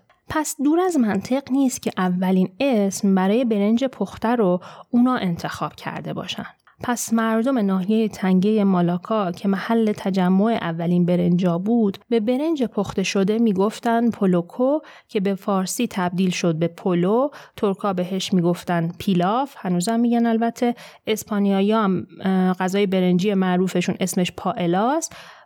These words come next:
و همه اینا از کلمه پولوکو میاد به معنی پخته شده. خیلیا باور دارن وقتی اسکندر تا هند رو فتح کرد، با خودش از اونجا برنج رو به یونان برد.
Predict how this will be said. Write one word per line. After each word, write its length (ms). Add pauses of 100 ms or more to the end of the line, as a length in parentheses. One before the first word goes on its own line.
و 600 (440)
همه 520
اینا 220
از 280
کلمه 720
پولوکو 480
میاد 380 (280)
به 80
معنی 540
پخته 380
شده. 340 (280)
خیلیا 580
باور 540
دارن 560 (320)
وقتی 380 (100)
اسکندر 800
تا 240
هند 400
رو 100
فتح 460
کرد، 480 (320)
با 100
خودش 600
از 200
اونجا 280
برنج 420
رو 200
به 120
یونان 480
برد. 240